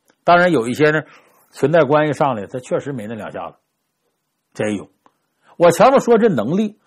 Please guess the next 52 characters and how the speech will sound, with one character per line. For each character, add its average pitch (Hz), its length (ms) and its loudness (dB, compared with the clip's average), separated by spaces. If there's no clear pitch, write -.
有 135 240 4
的 233 100 4
时 196 120 0
候 196 60 2
还 - 180 4
有 160 120 6
一 151 40 4
种 117 160 -4
危 107 160 -4
险， - 220 -14
他 240 200 4
为 269 160 6
了 214 100 6
能 170 200 -2
够 214 120 2
扬 170 220 2
刀 190 120 4
立 185 140 0
威， 151 360 -2
让 185 160 0
大 180 140 2
伙 104 100 -6
儿 - 20 -4
听 165 260 -4
他 147 140 0
的， - 160 -16
或 262 200 6
者 170 120 6
为 233 120 2
了 202 100 2
达 190 260 0
成 151 220 -4
的 185 80 0
雷 139 160 4
厉 233 180 6
风 190 180 0
行 143 160 -2
的 196 80 -2
目 208 180 0
的， 143 280 -4
怎 98 100 -12
么 98 60 -12
办？ 127 160 -8
往 131 160 -2
前 202 200 0
走 101 180 -6
一 131 40 -4
步 156 160 -4
就 147 140 -4
是 131 100 -8
酷 147 320 -2
吏。 101 160 -8